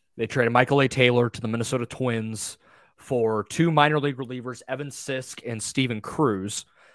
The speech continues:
This was one that I think is interesting for a couple of reasons. One,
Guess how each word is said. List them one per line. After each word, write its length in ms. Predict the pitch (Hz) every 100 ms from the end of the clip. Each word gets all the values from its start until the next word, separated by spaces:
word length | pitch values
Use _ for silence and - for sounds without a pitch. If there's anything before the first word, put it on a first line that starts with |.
| _ _ _ _ _ -
This 320 | 147 175 -
was 200 | 165 131
one 320 | 135 131 127
that 100 | 120
I 140 | 117
think 260 | 113 127 120
is 140 | 113
interesting 340 | 117 120 - 117
for 100 | 101
a 40 |
couple 260 | 104 101 98
of 100 | - _
reasons. 280 | - 87 104
One, 380 | 131 147 147